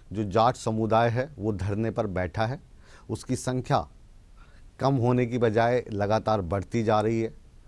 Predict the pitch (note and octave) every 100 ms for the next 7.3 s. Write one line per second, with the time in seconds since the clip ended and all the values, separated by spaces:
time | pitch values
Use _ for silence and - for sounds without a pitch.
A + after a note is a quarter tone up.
0 | - - - F2+ A#2+ B2+ A2+ A#2 A#2 -
1 | C3 A#2+ - - C3 B2+ B2 B2 B2 -
2 | A2+ A2 A2 G#2+ A2 - G#2+ - A#2+ G#2
3 | A2 G2 G2 G#2+ G#2 G2+ - A2 G2 A#2
4 | A#2 C3 B2+ - - - A2+ A2 G#2+ -
5 | - - - - A#2+ A#2 A#2+ C#3 C3 B2+
6 | A#2+ A2+ B2 A#2+ B2 G#2 G#2+ - G#2+ F#2+
7 | G2+ G2+